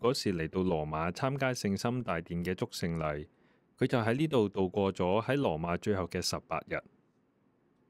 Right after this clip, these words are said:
陪伴我哋嘅有總部慈幼傳教事業議員 Alfred 神父同非洲馬達加斯加區區長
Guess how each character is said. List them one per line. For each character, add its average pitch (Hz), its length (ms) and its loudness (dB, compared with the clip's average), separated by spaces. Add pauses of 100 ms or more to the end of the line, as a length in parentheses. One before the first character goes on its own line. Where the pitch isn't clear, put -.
(1160)
陪 113 140 6
伴 131 200 2
我 123 140 4
哋 117 140 2
嘅 113 240 4
有 107 240 4
總 117 280 0
部 104 280 4
慈 - 260 -4
幼 98 300 2
傳 82 260 -4
教 98 220 2
事 - 220 -4
業 92 240 2
議 98 300 2
員 78 300 2
Alfred 123 380 2
神 78 280 -4
父 85 320 0 (400)
同 87 220 -2
非 151 240 2
洲 147 240 2
馬 113 180 2
達 113 120 -2
加 127 200 0
斯 127 200 -2
加 123 200 0
區 120 540 0
區 127 180 4
長 85 280 0